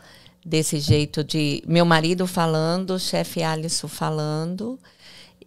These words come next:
Eu liguei pra menina que já mexia no meu marketing, eu falei, "Olha", e o chefe Alisson falou pra mim, ele ligou depois de um,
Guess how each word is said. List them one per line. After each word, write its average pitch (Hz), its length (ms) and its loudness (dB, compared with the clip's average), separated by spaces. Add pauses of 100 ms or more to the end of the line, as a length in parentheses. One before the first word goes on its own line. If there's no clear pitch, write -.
Eu 175 160 4
liguei 170 400 2
pra 170 200 0
menina 170 420 0
que 165 120 -6
já 165 140 0
mexia 160 360 0
no 160 80 -2
meu 156 180 0
marketing, 160 560 -2
eu 170 40 -2
falei, 165 260 0
"Olha", 151 440 0 (640)
e 196 100 6
o 202 60 8
chefe 214 380 4
Alisson 208 420 4
falou 202 300 0
pra 208 160 0
mim, 156 220 -2
ele 165 180 2
ligou 185 340 2
depois 190 420 2
de 175 140 -4
um, 160 180 -8